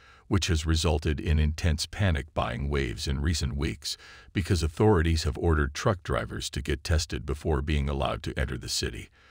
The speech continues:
which is why many drivers are avoiding Shanghai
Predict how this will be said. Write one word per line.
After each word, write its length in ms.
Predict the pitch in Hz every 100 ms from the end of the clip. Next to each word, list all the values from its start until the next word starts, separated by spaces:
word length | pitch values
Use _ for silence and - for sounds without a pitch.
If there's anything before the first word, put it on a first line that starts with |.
| - - -
which 220 | 107 110
is 140 | 92
why 200 | 80 92
many 280 | 85 92 92
drivers 480 | 76 69 58 110 -
are 120 | 69
avoiding 440 | 69 82 90 69 60
Shanghai 640 | - 65 64 73 60 57